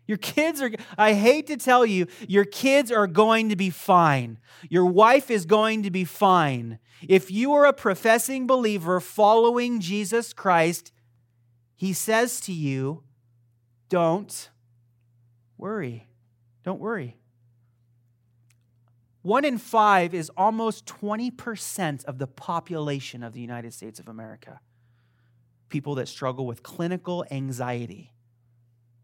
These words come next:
It is the most diagnosed mental disorder at the top of the list, number one. And this is what the enemy feeds into.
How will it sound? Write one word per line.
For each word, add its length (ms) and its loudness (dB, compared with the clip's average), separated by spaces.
It 140 4
is 360 -2
the 180 0
most 720 -2
diagnosed 1120 0
mental 400 0
disorder 800 -2
at 160 2
the 80 -4
top 340 -4
of 60 -10
the 60 -2
list, 320 -4
number 480 -4
one. 480 -6
And 160 -4
this 140 -4
is 100 -8
what 160 -2
the 180 -8
enemy 520 -6
feeds 560 -8
into. 520 -10